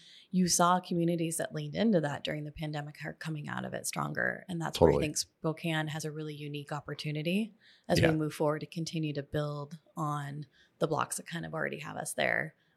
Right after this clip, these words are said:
Speaker 1: We want more residential. Doesn't mean we don't want commercial, and it doesn't mean we don't want office, but how do we lean in more to this truly mixed use neighborhood?
Speaker 2: Yeah,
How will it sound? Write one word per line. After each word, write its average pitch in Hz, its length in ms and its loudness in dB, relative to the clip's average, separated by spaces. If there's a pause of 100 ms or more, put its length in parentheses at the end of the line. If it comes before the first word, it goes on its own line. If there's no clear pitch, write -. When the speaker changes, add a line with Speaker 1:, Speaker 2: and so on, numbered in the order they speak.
Speaker 1:
We 170 140 4
want 170 300 6
more 160 160 0
residential. 147 760 -2 (420)
Doesn't 175 240 8
mean 175 140 2
we 165 100 0
don't 185 200 2
want 165 240 2 (160)
commercial, 160 500 -2
and 156 100 -2
it 147 60 -4
doesn't 160 240 0
mean 156 160 -2
we 156 80 -2
don't 156 240 -2
want 151 260 -6 (160)
office, - 600 -4
but - 140 -2
how 160 160 -2
do 160 60 -2
we 156 120 -2
lean 151 260 -6
in 147 160 -8
more 143 300 -2
to - 140 -10
this - 200 -10
truly 147 340 -4
mixed 147 380 -10
use 131 240 -10
neighborhood? - 360 -2
Speaker 2:
Yeah, 76 200 6